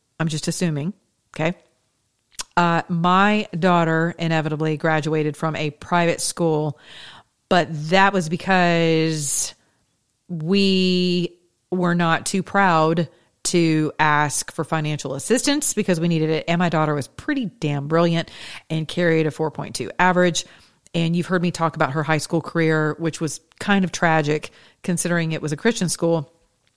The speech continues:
And we went through a lot of things, which I will spare you this evening. But I, but I will say she did get an amazing education,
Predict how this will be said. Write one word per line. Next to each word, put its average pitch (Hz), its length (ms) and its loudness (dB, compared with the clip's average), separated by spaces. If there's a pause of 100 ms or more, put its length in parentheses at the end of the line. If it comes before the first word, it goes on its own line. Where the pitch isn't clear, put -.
(180)
And 226 100 8
we 254 120 8
went 220 160 4
through 180 140 6
a 160 80 4
lot 180 540 4
of 185 100 2
things, 175 360 2
which 165 140 0
I 170 100 4
will 160 80 2
spare 180 300 2
you 180 120 2
this 156 180 -2
evening. 196 280 2 (460)
But 185 160 4
I, 180 200 4
but 175 380 4
I 185 140 4
will 180 100 4
say 180 320 2
she 214 240 0
did 196 540 0
get 180 360 2
an 170 120 2
amazing 165 640 0
education, 160 560 -2